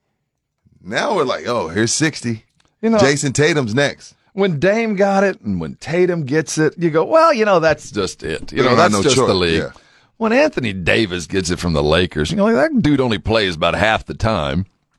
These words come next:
Speaker 1: But when he does play, they're really good. When he feels like it.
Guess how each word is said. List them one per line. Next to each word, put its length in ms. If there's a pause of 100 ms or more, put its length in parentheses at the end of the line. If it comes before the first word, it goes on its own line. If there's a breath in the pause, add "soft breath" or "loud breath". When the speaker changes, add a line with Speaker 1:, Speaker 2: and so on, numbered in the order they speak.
(760)
Speaker 1:
But 160
when 180
he 120
does 340
play, 220
they're 180
really 240
good. 400
When 140
he 140
feels 360
like 240
it. 100